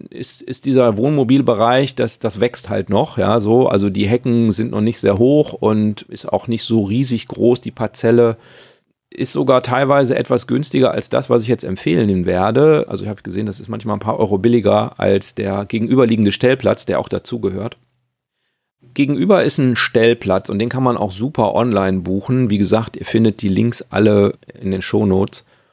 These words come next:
Und der ist nur nicht billig, ja, das muss man einfach dazu sagen. Der ist ziemlich teuer, der Stellplatz, aber dafür ist es auch quasi fast wie ein Campingplatz. <laughs>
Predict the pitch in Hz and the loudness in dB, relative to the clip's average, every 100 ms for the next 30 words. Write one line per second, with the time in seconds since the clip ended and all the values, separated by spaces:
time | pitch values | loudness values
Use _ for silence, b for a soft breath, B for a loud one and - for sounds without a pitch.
0 | _ _ _ - 107 107 104 104 - - | _ _ _ -2 2 4 4 0 -4 -6
1 | - 113 - 127 - 120 113 110 104 104 | 0 0 0 -4 -4 0 2 0 0 2
2 | 127 226 240 - - 120 117 127 123 117 | 4 4 2 -2 -2 0 0 -2 -4 -4
3 | 98 110 113 107 101 - 139 127 127 110 | -4 -6 -6 -6 -8 -4 0 2 2 0
4 | 127 - - 165 135 - 120 143 208 220 | -2 -6 -4 -4 -6 -4 0 0 0 -6
5 | - 120 - 131 131 131 - 110 113 120 | -12 -10 -6 -6 -4 -6 -6 -2 2 4
6 | 104 110 - 110 107 104 b b - 107 | 4 0 0 2 2 0 b b -8 -6
7 | - - 98 - 95 92 98 98 92 98 | -6 -8 -8 -6 -4 -4 -4 -8 -8 -8
8 | - 98 113 107 101 - 98 - - | -8 -8 -8 -6 -8 -8 -12 -12 -16